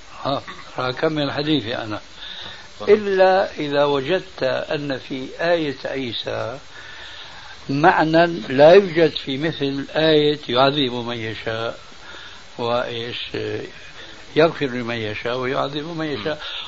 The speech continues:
Speaker 2: مم.
Speaker 1: وآيات كثيرة بمعنى أن المشيئة بيد الله عز وجل. فما هو الفرق، إن كان عندك فرق، بين هذه الآية التي أنا ذكرتك بها الآن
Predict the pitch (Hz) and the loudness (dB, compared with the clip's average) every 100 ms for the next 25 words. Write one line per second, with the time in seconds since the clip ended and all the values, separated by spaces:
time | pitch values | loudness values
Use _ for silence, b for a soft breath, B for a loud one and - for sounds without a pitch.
0 | B - 175 214 226 233 220 208 180 208 | B -2 4 6 6 6 4 0 2 2
1 | 170 143 131 147 143 135 131 147 131 123 | 2 2 0 0 0 0 -2 -2 -4 -6
2 | 120 120 123 - 156 135 131 - - 123 | -6 -6 -6 -6 -2 0 -2 -6 -8 -6
3 | 127 123 131 127 120 113 117 120 123 165 | -4 -4 -4 -2 -2 -4 -4 -4 -6 -8
4 | - - - B B B B B B B | -12 -18 -16 B B B B B B B
5 | B B B - 131 180 190 190 170 - | B B B 0 4 6 6 8 6 4
6 | 156 156 - - 147 123 151 147 135 139 | 6 6 4 -4 -6 -4 0 0 0 -4
7 | 139 123 127 - 127 123 - - - 117 | -4 -2 -4 -4 -4 -4 -8 -16 -8 -2
8 | 135 123 120 135 131 123 135 147 127 113 | 0 0 -2 -2 0 -4 0 2 2 2
9 | 117 - 131 127 143 127 101 B B B | 0 0 -4 -2 -2 -2 -4 B B B
10 | B B B B B - 123 117 - 165 | B B B B B -6 -4 -4 -6 -4
11 | 170 165 156 143 151 139 135 127 - 143 | -4 -4 -6 -2 -2 0 0 -2 -2 2
12 | 147 143 | 2 0